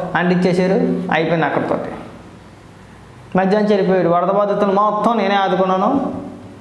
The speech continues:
బుడమేరు నది అయిపోయింది సడన్గా. వాగు కాస్త నదిని చేసేసాడు.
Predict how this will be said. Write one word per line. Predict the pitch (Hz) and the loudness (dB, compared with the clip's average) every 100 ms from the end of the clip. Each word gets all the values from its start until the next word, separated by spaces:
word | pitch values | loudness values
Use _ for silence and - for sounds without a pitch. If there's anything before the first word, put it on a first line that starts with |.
| - - - - - - - - - | -20 -20 -20 -20 -20 -18 -20 -10 0
బుడమేరు | 180 196 208 226 | 0 2 0 0
నది | 196 190 | 0 2
అయిపోయింది | 175 180 180 | 2 2 2
సడన్గా. | 156 147 - - 165 | 0 0 0 0 0
వాగు | 170 185 196 190 | 2 2 0 0
కాస్త | 185 180 | 0 0
నదిని | 185 190 196 214 | 0 2 2 2
చేసేసాడు. | 180 - 170 151 - 175 - | 2 2 2 0 0 -2 -6